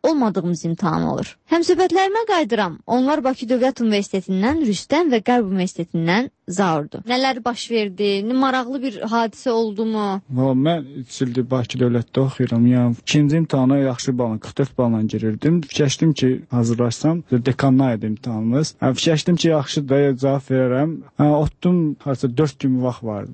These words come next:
Speaker 2: Dörd gün gecə gündüz otdum, doğrudan bütün saat, indiyə qədər mən o cür imtahana hazırlaşmamışdım da. Öyrəndim, gəldim, dedim, mən qiymət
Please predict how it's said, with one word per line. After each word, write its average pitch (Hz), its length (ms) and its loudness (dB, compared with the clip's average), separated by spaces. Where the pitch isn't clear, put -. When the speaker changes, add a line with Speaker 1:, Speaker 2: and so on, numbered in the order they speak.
Speaker 2:
Dörd 156 240 2
gün 131 160 6
gecə 131 200 2
gündüz 127 280 2
otdum, 131 340 0
doğrudan 131 300 2
bütün - 200 0
saat, 135 280 -4
indiyə 151 400 4
qədər 131 240 0
mən 135 180 -2
o 135 60 -2
cür 123 140 -4
imtahana 127 320 0
hazırlaşmamışdım 117 720 -6
da. - 220 -12
Öyrəndim, 160 600 4
gəldim, 127 400 0
dedim, 156 220 4
mən 131 260 2
qiymət 131 420 0